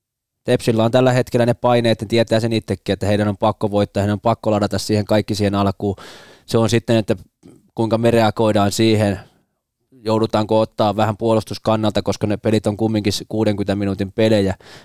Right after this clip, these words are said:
Ei niitä yleensä ekalla viidellä minuutilla ainakaan voiteta, että monesti voit hävitä sen pelin kyllä silloin, mutta siinä täytyy olla vaan valmiina. Ja, ja kyllä se on, jos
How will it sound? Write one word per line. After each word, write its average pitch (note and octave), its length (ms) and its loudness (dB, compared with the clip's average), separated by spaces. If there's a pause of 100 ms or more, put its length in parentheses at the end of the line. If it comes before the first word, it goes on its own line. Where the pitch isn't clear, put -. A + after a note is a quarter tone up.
(120)
Ei G2 100 -2
niitä G2+ 200 0
yleensä G#2 440 2
ekalla G#2 300 0
viidellä G2+ 300 0
minuutilla F#2+ 580 -2 (300)
ainakaan G2+ 400 -2
voiteta, G#2 460 0
että F2+ 160 -6
monesti G2 340 -6
voit G2+ 180 -2
hävitä G#2+ 300 -2
sen E2+ 220 -6
pelin E2+ 260 -8
kyllä F2 180 -4
silloin, F#2 340 0 (140)
mutta - 180 -16
siinä G2 160 0
täytyy G2 220 -2
olla F#2+ 140 0
vaan G2 200 0
valmiina. A2 540 0 (560)
Ja, A#2 260 2 (1200)
ja C#3 280 2 (1700)
kyllä A#2 260 2
se D#3+ 180 4
on, D#3+ 180 2 (540)
jos D3 320 0